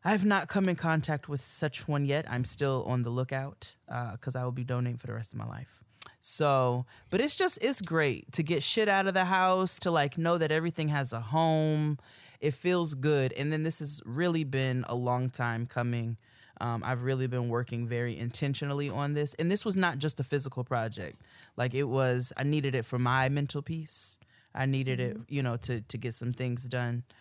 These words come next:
Speaker 1: um, and to be able to focus on some very specific ritual for myself and routine.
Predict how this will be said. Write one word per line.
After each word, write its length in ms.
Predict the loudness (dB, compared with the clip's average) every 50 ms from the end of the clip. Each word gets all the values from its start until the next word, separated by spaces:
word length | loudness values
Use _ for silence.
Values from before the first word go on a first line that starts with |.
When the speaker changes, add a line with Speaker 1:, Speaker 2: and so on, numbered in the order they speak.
| -20 -20 -20 _ -8
Speaker 1:
um, 380 | -4 -2 -2 -2 -2 -4 -6 -8
and 140 | -6 -6 -6
to 80 | -4 -4
be 160 | -2 -2 -2
able 160 | 0 -2 -2
to 60 | -4
focus 440 | -4 -2 -2 -2 -2 -2 -4 -4 -2
on 160 | -2 -2 -2
some 220 | -2 -2 -2 -4 -2
very 240 | -2 -2 0 0
specific 500 | -2 -4 -4 -4 -4 -4 -2 -4 -4 -6 -4
ritual 420 | -4 -4 -2 -2 -2 -4 -4 -4 -6
for 160 | -6 -6 -6
myself 540 | -6 -4 -4 -4 -4 -4 -4 -4 -6 -6 -8
and 120 | -8 -6
routine. 640 | -6 -6 -8 -6 -4 -4 -2 -2 -2 -2 -4 -6